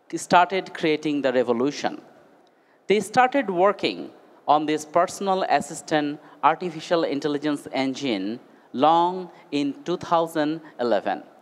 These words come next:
And then they developed this product, and today Amazon has more demand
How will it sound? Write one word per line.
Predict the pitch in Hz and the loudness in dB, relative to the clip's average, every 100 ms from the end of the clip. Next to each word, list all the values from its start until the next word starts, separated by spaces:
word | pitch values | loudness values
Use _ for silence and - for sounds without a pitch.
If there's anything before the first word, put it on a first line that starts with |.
| _ _ _ _ _ _ _ _ _ | _ _ _ _ _ _ _ _ _
And | 180 | 2
then | 196 190 | 2 -2
they | 190 | 0
developed | 190 190 233 226 | 2 4 2 2
this | 214 - | -6 0
product, | 190 135 101 - - - - _ - _ - | 4 4 2 -6 -14 -20 -20 _ -20 _ 0
and | 147 151 - | 0 0 -4
today | 170 170 208 269 - - - _ _ _ _ 143 | -2 2 2 0 -6 -20 -20 _ _ _ _ 0
Amazon | 165 160 156 151 165 208 - - _ | 2 2 4 4 2 -2 -12 -20 _
has | - 165 165 165 160 156 - - - _ _ _ _ _ _ | -4 2 4 4 0 -8 -14 -18 -20 _ _ _ _ _ _
more | 147 175 226 | 0 2 2
demand | 175 151 156 101 90 110 | 0 0 2 0 -4 -12